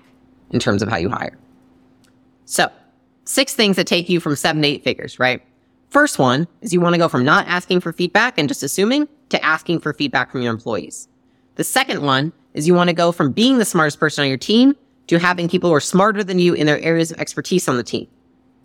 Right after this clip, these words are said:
The third one is that you go from feeling insecure about not knowing things in your business and pretending like you do to asking questions and being okay with the fact that you don't know things so that you can learn and explore and grow.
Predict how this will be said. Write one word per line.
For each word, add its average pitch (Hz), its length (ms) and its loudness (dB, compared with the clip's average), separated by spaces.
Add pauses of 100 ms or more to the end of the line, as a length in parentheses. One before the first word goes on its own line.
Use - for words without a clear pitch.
(840)
The 156 100 0
third 294 360 2
one 160 320 0 (340)
is 156 100 -4
that - 180 0
you 180 100 0
go 190 220 4
from 170 400 0
feeling 285 400 4
insecure 190 380 2
about 147 220 2
not 131 180 -6
knowing 190 300 4
things 127 220 -2
in 123 60 -4
your 117 100 -2
business 135 340 -2
and 127 200 -4
pretending 143 360 -2
like 123 180 -4
you 117 80 -4
do 175 360 2 (400)
to - 240 0
asking 196 380 2
questions 160 420 -2
and 147 160 -4
being 185 220 2
okay 185 320 -2
with 170 140 -2
the 165 60 -8
fact 147 200 -2
that 160 60 -2
you 143 60 0
don't 127 140 -4
know 131 180 -2
things 294 400 0
so - 180 -16
that 151 120 2
you 151 80 -6
can 139 160 -4
learn 160 260 0
and 151 140 0
explore 139 400 0
and 120 140 -6
grow. 127 160 2